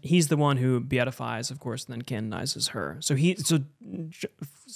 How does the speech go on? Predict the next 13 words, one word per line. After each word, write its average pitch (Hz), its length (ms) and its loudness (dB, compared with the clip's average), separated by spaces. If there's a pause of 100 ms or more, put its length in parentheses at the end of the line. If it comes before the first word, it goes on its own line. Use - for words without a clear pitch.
(120)
uh, 139 180 4
Pope 160 200 2
Saint - 520 0
John 139 180 2
Paul 139 140 4
the 135 100 -2
Second 135 380 0
is 127 380 -2 (520)
the 139 200 2
one 147 260 8
who's 131 240 6
driving 131 600 2
mercy, 127 640 2